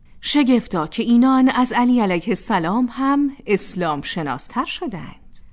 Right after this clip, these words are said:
البته پیدایش چنین نگرشی در جامعهٔ ما رهاورد ترویج اندیشهٔ تساهل و تسامح است، همان اندیشه‌ای که دنیای غرب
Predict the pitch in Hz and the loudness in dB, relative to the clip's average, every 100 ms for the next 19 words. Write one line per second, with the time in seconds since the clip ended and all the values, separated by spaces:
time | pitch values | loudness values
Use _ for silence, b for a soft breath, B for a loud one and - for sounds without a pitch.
0 | - - 349 349 330 285 240 190 180 170 | -6 -2 0 0 -2 -2 -2 -4 -6 -6
1 | 170 151 190 165 147 151 170 180 330 - | -8 -6 -6 -6 -8 -6 -4 -4 -4 -4
2 | 320 285 233 240 190 165 - 147 143 180 | -2 0 0 -2 -2 -4 -8 -10 -6 -6
3 | 196 b b b b b 262 302 294 302 | -8 b b b b b 4 4 6 6
4 | 302 294 240 254 254 247 190 185 180 196 | 6 4 2 -2 2 2 2 -2 -4 -2
5 | 190 160 160 - 185 175 170 208 185 - | -2 -4 -8 -8 -8 -8 -6 -4 -2 -2
6 | 170 160 339 392 359 - 240 - 160 165 | -4 -4 -4 -4 -4 -2 -2 -4 -8 -6
7 | 359 - 147 117 - 220 202 185 180 160 | -6 -6 -10 -12 -6 -4 -2 0 -2 -4
8 | 160 - 180 165 170 165 151 143 131 170 | -8 -4 -6 -4 -8 -8 -8 -12 -12 -4
9 | 226 277 277 | -4 -2 -6